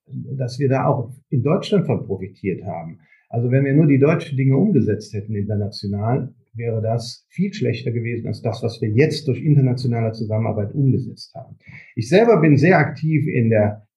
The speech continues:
perosch-Gruppe, Partnership European of Re-, European Research in Occupational Safety and Health, also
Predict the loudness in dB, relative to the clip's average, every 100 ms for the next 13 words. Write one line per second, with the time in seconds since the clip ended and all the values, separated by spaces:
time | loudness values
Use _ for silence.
0 | -6 -2 2 2 0 -4 -4 -2 -4 -4
1 | -2 -2 0 -2 0 -2 -2 -4 -4 -2
2 | -4 -2 2 4 2 -2 -8 -8 -8 -6
3 | 0 4 4 4 0 0 2 2 0 -2
4 | -2 -2 -4 -10 -10 -8 -6 -6 -6 -8
5 | -8 -8 -8 -14 -4 2 2 0 -8 -10